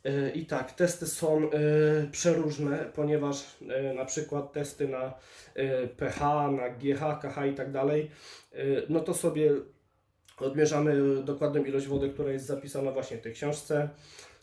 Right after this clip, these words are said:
E, i co, no, wstrząsamy i patrzymy.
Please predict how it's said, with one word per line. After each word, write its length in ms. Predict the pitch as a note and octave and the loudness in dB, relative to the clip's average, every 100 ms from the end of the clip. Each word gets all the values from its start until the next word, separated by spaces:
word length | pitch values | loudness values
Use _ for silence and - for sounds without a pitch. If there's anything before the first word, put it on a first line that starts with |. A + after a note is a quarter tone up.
| _ | _
E, 400 | - C3+ C3 B2+ | -4 -2 -2 -2
i 260 | - G3+ G3 | -2 -4 -4
co, 220 | - C3 C#3 | -6 -4 -2
no, 80 | |
wstrząsamy 720 | D3+ - - E3+ - D3+ E3+ | -4 -4 0 0 2 0 2
i 280 | E3 D#3+ E3 | 0 -4 -4
patrzymy. 640 | E3 D3+ - C#3+ C#3 F3 | -4 -6 -4 -4 0 0